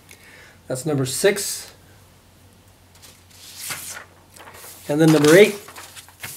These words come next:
it was this one over here, dy dx equals e to the x minus y. So we have to separate that out. So that's the same thing as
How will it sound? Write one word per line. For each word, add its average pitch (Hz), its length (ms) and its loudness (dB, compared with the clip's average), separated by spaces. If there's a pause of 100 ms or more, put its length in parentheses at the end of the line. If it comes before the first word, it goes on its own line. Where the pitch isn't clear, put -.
(520)
it - 60 -16
was 139 160 -8
this 143 180 -6
one 147 100 0
over 143 180 0
here, 170 540 6
dy 151 140 -2
dx 151 680 2
equals 147 680 -4 (920)
e 160 160 8
to 151 100 2
the 147 160 -2
x 147 200 -4
minus 147 400 0
y. 147 420 2 (400)
So - 140 -20
we 151 60 0
have 143 100 -6
to 135 60 -14
separate 151 440 -4
that 165 220 0
out. 151 280 0 (2500)
So 156 240 -2
that's 156 180 0
the 131 60 -6
same 143 340 0
thing 147 320 -2
as 135 520 -2